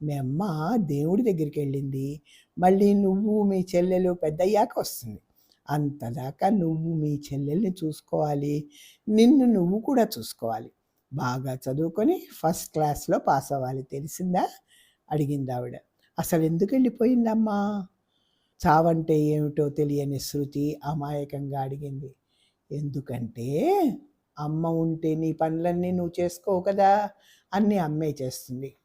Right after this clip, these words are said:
అవునా? అందుకని నీకు నీళ్లు పోసుకోవడం రాదు, బట్టలు సరిగ్గా ఉంచుకోవడం రాదు, పుస్తకాలు సర్దుకోవడం రాదు, అవునా? ఇప్పుడైతే అన్నీ నువ్వే చేసుకుంటావు.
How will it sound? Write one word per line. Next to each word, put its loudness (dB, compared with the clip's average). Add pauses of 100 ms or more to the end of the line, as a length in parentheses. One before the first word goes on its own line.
(100)
అవునా? -4 (600)
అందుకని 2 (280)
నీకు 6
నీళ్లు 2
పోసుకోవడం 0
రాదు, 2
బట్టలు -4
సరిగ్గా -2
ఉంచుకోవడం -2
రాదు, 0 (420)
పుస్తకాలు -4
సర్దుకోవడం 0
రాదు, 2 (400)
అవునా? 2 (560)
ఇప్పుడైతే 2
అన్నీ 6
నువ్వే 6
చేసుకుంటావు. -4